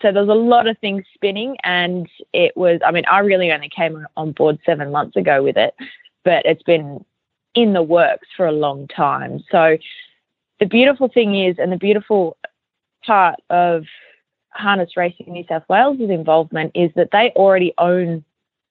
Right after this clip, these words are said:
parcels of land around the state. So it was literally just working with them and saying, "Hey,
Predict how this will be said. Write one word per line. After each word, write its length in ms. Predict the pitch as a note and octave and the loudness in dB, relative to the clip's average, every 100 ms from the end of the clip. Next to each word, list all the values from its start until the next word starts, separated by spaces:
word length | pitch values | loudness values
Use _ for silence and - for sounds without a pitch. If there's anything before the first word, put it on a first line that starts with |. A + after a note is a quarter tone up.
| _ | _
parcels 420 | F3 E3+ F3 D#3+ | -2 0 -6 -4
of 140 | D#3+ | -4
land 300 | D#3 D#3 F#3+ | -2 0 0
around 300 | G#3 F3+ D#3 | 0 0 -2
the 60 | D3+ | -10
state. 380 | _ E3 C4+ F#4+ _ - - _ _ | _ 0 2 0 _ -20 -20 _ _
So 140 | A3 G3 | 0 0
it 100 | G3 | 0
was 120 | F3+ | 0
literally 500 | G#3 G#3 - G#3+ G#3 | 0 0 -2 -2 -2
just 260 | F3 F3+ - | -2 -8 0
working 420 | F3 F3+ G3 F3 | 0 0 -6 -4
with 140 | E3+ | -2
them 200 | D#3+ E3 | 0 0
and 140 | - D3+ - | -2 -10 -2
saying, 240 | E3 D#3+ | -2 -2
"Hey, 400 | F#3 F#3+ C#3+ A#2 | -6 -6 -2 -4